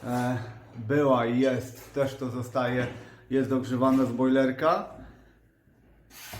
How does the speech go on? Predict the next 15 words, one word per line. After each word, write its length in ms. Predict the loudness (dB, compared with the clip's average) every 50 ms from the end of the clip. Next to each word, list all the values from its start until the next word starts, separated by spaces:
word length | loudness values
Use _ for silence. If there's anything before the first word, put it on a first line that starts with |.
| -16 -18 -20 -20 _ _ _ _ _ _ _ _ _ _ _ -20 -20 -14 -2 2
To 120 | 2 2
będzie, 280 | 4 2 2 0 0 -2 -2 -4 -6 -4
to 200 | 2 4 4 4
zostaje, 680 | 4 0 -4 0 2 4 4 4 4 2 2 0 -2 -2 -4
tak 140 | -4 -4 -4
naprawdę 340 | -4 -2 -2 -2 0 0
nie 80 | -2 -2
będzie 220 | -2 -2 -2 -2
już 160 | -4 -4 -6 -6
używane, 480 | -8 -6 -4 -4 -2 0 0 0 -2
bo 400 | -2 -2 -2 -2 -2 -2 -6 -10 -16 -20 -20 -20 -10 -2
pompa 280 | 0 0 2 2 0
ciepła 280 | 0 0 0 0 0 2
będzie 220 | 2 2 0 0
bardziej 480 | 2 4 4 4 4 2 0 -2 -2 -2